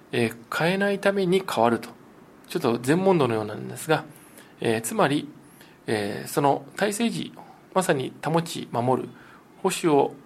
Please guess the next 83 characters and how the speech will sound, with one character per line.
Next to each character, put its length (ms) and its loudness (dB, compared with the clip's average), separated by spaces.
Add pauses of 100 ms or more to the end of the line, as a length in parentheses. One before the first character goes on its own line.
え 160 -2
ー、 60 -2
行 240 0
う 60 -2
た 100 -2
め 100 -2
に 140 -2
は、 200 4 (640)
え 140 -2
ー、 40 -4
社 140 -2
会 160 4
体 200 2
制 180 0
も 80 -4
自 160 -6
分 160 -2
自 240 -6
身 40 -4
も、 220 -6 (460)
え 80 0
ー、 80 -6
変 100 2
え 20 4
な 60 2
く 60 -8
て 80 0
は 60 -2
い 20 -14
け 60 -10
な 60 -12
い 40 -12
ん 20 -12
で 60 -14
す 100 -4
ね。 160 -2 (420)
そ 80 -8
れ 60 -2
が 60 0
ま 80 0
さ 120 0
に 100 -2
時 120 0
代 120 6
の 100 4
変 240 0
化、 180 -4 (420)
え 340 -2
ー、 20 -12
こ 120 2
れ 60 8
は 120 6
不 140 -2
変 160 2
の 80 6
も 80 4
の 60 2
は 40 2
あ 40 0
り 60 -2
ま 120 -2
せ 140 -2
ん 60 -6
か 120 -2
ら、 220 4 (340)
え 80 -2
ー、 20 2
そ 140 4
う 40 8
い 40 6
う 20 4
意 40 4
味 100 2
で 220 6 (360)
政 280 0
治 60 -2
家 100 2
っ 40 -4
て 220 -2
い 40 6
う 20 2
の 100 0
は 160 6